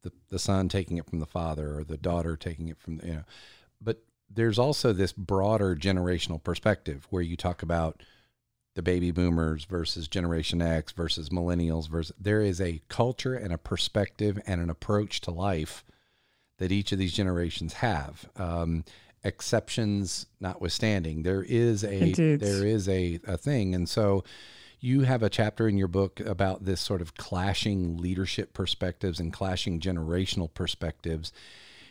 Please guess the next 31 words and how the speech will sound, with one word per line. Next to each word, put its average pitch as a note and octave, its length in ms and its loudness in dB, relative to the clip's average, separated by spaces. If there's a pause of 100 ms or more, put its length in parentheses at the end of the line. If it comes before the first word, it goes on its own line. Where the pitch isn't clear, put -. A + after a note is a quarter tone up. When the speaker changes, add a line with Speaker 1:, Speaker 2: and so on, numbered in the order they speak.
Speaker 1:
And F#2+ 220 2
what F#2 100 2
I B2+ 160 4
thought B2+ 320 6
of G2 200 6
when G2 120 4
I F#2+ 60 4
was E2+ 180 0
reading, G#2 320 4
and F2 80 2
I F#2 40 4
don't G2+ 100 0
think G2+ 200 -2
you G#2+ 60 2
mentioned F#2+ 360 2
this E2+ 100 -2
specifically, F#2 720 -2
but E2+ 240 0 (280)
again, G2 380 2
thinking A2+ 340 2
about G#2 300 2
the G2 80 2
typical G2+ 400 0
nonprofit, F#2 720 2 (720)
I'm A#2+ 200 6
Speaker 2:
Mm. F3 60 2
Speaker 1:
thinking D3+ 360 2
about G2+ 420 2
boards A2+ 360 4
of G#2 120 2
directors, F#2 840 -2